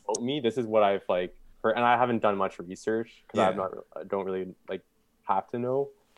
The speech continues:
Speaker 2: Yeah.
Speaker 1: So based on that, we don't know for sure. But the fact that we're the same gender, we, like, generally look similar. Definitely growing up,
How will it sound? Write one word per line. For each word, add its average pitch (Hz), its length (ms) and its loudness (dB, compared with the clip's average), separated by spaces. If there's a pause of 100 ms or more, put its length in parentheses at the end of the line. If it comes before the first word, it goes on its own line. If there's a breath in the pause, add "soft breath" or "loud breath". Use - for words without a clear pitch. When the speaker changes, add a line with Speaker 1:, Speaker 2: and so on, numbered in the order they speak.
Speaker 2:
Yeah. 110 200 -4 (100)
Speaker 1:
So 131 100 2
based 147 240 6
on 117 140 6
that, 101 180 6
we 107 80 2
don't 104 80 2
know 98 120 -2
for 104 100 -6
sure. 110 120 -6
But 104 100 2
the 104 80 4
fact 110 180 4
that 110 80 0
we're 104 80 4
the 104 100 0
same 98 260 -4
gender, 90 360 -6
we, 92 160 -8
like, 90 340 -4 (400)
generally 101 340 0
look 95 340 -4
similar. 92 540 -4
Definitely 92 260 -6
growing 92 360 -4
up, 92 220 -6